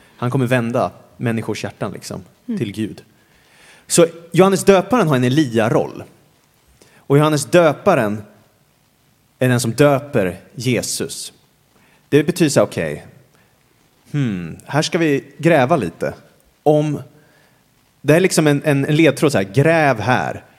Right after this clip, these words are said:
Speaker 1: gräv här i Bibeln.
Speaker 2: Skattkarta.
Speaker 1: Det, ja, men verkligen är det. Så bara, okej. Så om Johannes Döparen är Elia,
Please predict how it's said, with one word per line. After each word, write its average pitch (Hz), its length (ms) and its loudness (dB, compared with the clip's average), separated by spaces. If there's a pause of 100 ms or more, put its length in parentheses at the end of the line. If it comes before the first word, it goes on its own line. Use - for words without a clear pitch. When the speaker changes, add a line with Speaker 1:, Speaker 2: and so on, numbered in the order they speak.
(100)
Speaker 1:
gräv 135 420 2
här 107 280 0
i 92 80 -4
Bibeln. 87 320 -6 (260)
Speaker 2:
Skattkarta. - 640 -6
Speaker 1:
Det, 147 200 4
ja, 165 80 4
men 180 120 2
verkligen 165 380 2
är 110 120 0
det. 95 160 -2
Så - 140 -4
bara, 143 120 2
okej. 117 420 0 (1080)
Så - 180 2
om 165 80 2
Johannes 165 280 2
Döparen 170 640 2
är 120 260 0
Elia, 127 640 0